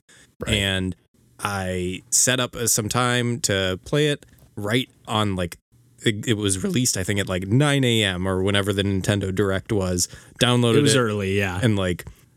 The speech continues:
Speaker 2: immediately started playing it, and then also then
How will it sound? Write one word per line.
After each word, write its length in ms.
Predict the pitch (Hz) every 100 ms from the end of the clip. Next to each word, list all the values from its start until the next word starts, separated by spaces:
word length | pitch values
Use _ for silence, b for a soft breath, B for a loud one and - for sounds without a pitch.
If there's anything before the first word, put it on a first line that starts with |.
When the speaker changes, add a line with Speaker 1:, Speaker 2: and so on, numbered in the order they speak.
| _ -
Speaker 2:
immediately 520 | 117 127 147 131 123
started 360 | - 110 104
playing 320 | - 104 98 92
it, 200 | 92 - - _ _ 113
and 600 | 101 98 95 92 92 - _ -
then 420 | 117 110 101 95 98
also 340 | 104 101 104
then 260 | 98 101